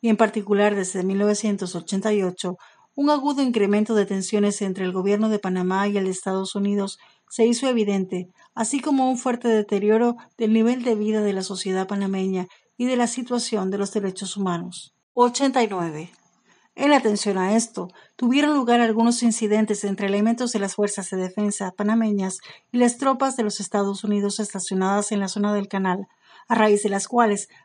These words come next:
varias personas resultaron heridas y hubo también víctimas mortales. El presidente Bush acusó al gobierno de Noriega de establecer un patrón de acoso contra ciudadanos estadounidenses en Panamá,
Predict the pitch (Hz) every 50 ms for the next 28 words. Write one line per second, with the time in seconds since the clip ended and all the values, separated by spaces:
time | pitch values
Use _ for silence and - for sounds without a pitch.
0 | _ _ - 240 240 233 226 214 - 202 190 196 - 247 240 220 202 190 - -
1 | 208 196 - 247 233 233 262 269 277 277 269 247 220 214 214 208 202 190 190 190
2 | - _ - - _ _ - 269 277 311 285 277 320 311 277 247 226 214 220 214
3 | 214 208 208 214 214 - - 208 202 196 196 - - 196 190 196 - 196 185 180
4 | 180 185 - - - _ _ _ _ _ _ _ _ - 208 - 208 202 - 208
5 | 208 196 190 - 190 190 226 247 240 240 - - - - - _ - 226 220 -
6 | 254 240 - 285 285 285 285 247 226 220 226 220 220 226 226 220 214 208 202 208
7 | 220 226 220 202 196 180 180 - - _ _ _ - 220 208 208 208 - 208 196
8 | 196 190 185 - 220 208 202 202 - _ _ _ _ - 254 240 285 285 - -
9 | 262 240 233 220 214 208 196 185 - - 233 247 240 - 233 226 - 226 220 214
10 | 208 202 - - 202 196 202 196 196 202 208 208 - 196 - - 190 190 190 208
11 | 220 233 233 214 196 190 180 - 196 180 185 202 202 196 240 247 247 233 202 185
12 | 190 196 220